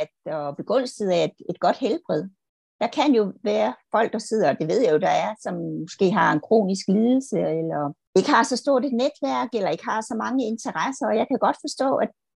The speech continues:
det kan være svært at se sig ud af, fordi hvor skal man næsten tage fat, og, og det kræver jo rigtig meget af en selv at komme ud over rampen der.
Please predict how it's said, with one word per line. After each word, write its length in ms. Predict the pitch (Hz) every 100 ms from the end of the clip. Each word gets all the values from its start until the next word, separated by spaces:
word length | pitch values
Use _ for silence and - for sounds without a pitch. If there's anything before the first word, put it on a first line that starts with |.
| -
det 100 | 254
kan 100 | 254
være 80 | 202 -
svært 260 | 247 220
at 80 | 190
se 340 | - - 254 208
sig 200 | 220 -
ud 160 | 269 196
af, 280 | 208 220 -
fordi 180 | 214 220
hvor 160 | 233
skal 200 | 254 -
man 120 | 208
næsten 280 | 196 262 226
tage 160 | 196 190 -
fat, 140 | 214 262 -
og, 200 | 180 -
og 180 | 190 190
det 160 | 202 - -
kræver 400 | - 208 285 269
jo 140 | 202
rigtig 380 | 190 214 302 190
meget 200 | 185 226
af 40 |
en 120 | 208 196
selv 280 | - 240 -
at 100 | 180
komme 200 | 208 170
ud 120 | 240
over 220 | 202 165
rampen 440 | 143 139 262 - 117
der. 220 | 190 156